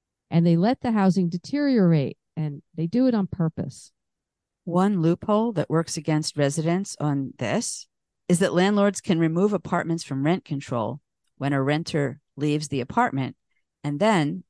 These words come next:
Speaker 2: they can make substantial improvements to justify raising the rent. So this loophole has led landlords to purposely try to get their renters to leave.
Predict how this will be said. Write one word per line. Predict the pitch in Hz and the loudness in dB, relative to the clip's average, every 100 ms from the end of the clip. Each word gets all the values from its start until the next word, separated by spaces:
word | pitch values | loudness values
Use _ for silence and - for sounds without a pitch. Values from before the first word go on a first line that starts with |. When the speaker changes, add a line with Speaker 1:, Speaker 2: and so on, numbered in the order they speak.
| _ | _
Speaker 2:
they | 143 143 | -6 -4
can | 135 143 | -2 -4
make | 139 143 | -2 -4
substantial | - - - 139 190 233 | -8 -10 -4 -4 -4 -4
improvements | 254 247 147 143 135 143 | -4 -4 -6 -4 -8 -8
to | 131 | -12
justify | 123 127 143 143 - 143 | -8 -8 -8 -10 -6 -4
raising | 123 117 117 | -4 -6 -6
the | 113 | -6
rent. | 131 208 - _ _ _ _ _ _ _ _ _ _ | -2 -4 -4 _ _ _ _ _ _ _ _ _ _
So | - 147 123 | -8 -6 -2
this | 202 277 | -2 -2
loophole | 180 151 - 107 190 302 _ _ _ - | -2 -2 -2 -2 -2 -4 _ _ _ -6
has | 147 135 | -6 0
led | 147 131 | -2 0
landlords | 156 190 175 147 143 | 0 0 0 -2 -2
to | - | -10
purposely | - 170 196 269 262 - 240 233 | -10 -2 -2 -2 -4 -4 -4 -4
try | 233 - 165 | -4 -4 -2
to | 170 | -2
get | 151 151 | -6 -6
their | 147 139 | -6 -4
renters | 139 135 131 | -4 -6 -8
to | - 123 | -10 -8
leave. | 147 131 104 - | -6 -4 -6 -12